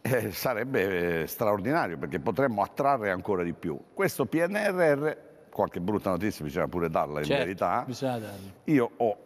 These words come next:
Speaker 1: il timore che verrà utilizzato solo per completare opere già, eh, cantierizzate
Speaker 2: Decise
Speaker 1: e
Speaker 2: da tempo,
Speaker 1: finanziate,
Speaker 2: cantierizzate.
Speaker 1: e che alla fine non abbia il valore, eh, rivoluzionario che, eh, i media le stan-, stanno attribuendo al P N R, ma comunque, come si dice da noi, è meglio che un cazzotto in un occhio, cioè,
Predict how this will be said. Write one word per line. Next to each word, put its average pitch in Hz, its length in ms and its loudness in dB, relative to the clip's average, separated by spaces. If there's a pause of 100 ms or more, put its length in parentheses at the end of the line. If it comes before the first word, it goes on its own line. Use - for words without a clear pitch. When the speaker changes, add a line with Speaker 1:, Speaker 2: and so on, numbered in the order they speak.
(140)
Speaker 1:
il 95 180 -4
timore 107 500 2
che 90 160 -2
verrà 107 340 2
utilizzato 87 760 -2
solo 98 280 0
per 87 200 -4
completare 90 760 0
opere 78 460 -2
già, 92 280 -2 (260)
eh, 76 160 -6
cantierizzate 92 640 0
Speaker 2:
Decise - 180 -4
Speaker 1:
e 139 60 0
Speaker 2:
da 139 80 0
tempo, - 180 0
Speaker 1:
finanziate, 131 540 0
Speaker 2:
cantierizzate. 127 760 -6 (180)
Speaker 1:
e - 140 -2
che - 440 -4
alla 95 220 2
fine 104 340 0
non 92 220 0
abbia 90 440 0
il 90 140 -4
valore, 87 760 0
eh, 76 160 -6
rivoluzionario 92 960 0
che, 82 420 -2
eh, 76 140 -6
i 82 140 0
media 87 400 2
le 76 120 -2
stan-, 78 440 -6
stanno 85 280 -4
attribuendo 82 460 -4
al 80 60 -4
P 127 140 -4
N 160 100 -8
R, 156 340 0
ma 120 160 -4
comunque, 87 440 -4
come 101 200 -2
si 104 120 -4
dice 95 220 -2
da 92 80 2
noi, 90 260 0
è 85 40 -2
meglio 95 240 0
che 87 100 0
un 76 80 -2
cazzotto 80 420 -4
in 85 60 -4
un 107 80 -2
occhio, 80 320 -4
cioè, - 260 -2